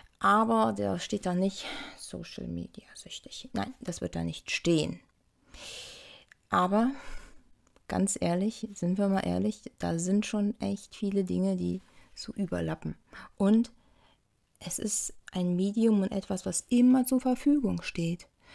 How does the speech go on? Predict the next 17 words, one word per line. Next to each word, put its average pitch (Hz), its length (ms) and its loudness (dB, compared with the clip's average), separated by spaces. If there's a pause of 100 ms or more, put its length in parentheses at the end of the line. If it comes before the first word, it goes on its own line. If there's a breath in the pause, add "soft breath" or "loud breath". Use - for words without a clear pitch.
(160 loud breath)
Und 226 300 10 (420 loud breath)
es - 280 -2
spielt 226 600 4
praktisch - 580 -4
auch 190 160 -2
mit 196 200 2
unseren 175 420 2
Ängsten 202 720 2
und 180 240 0
mit 185 120 2
unseren 185 380 4
Wünschen, 254 460 8
denn, 208 280 4 (800 loud breath)
ah, 196 200 -4
wir 202 160 -2
wollen 214 260 4
doch 190 320 -4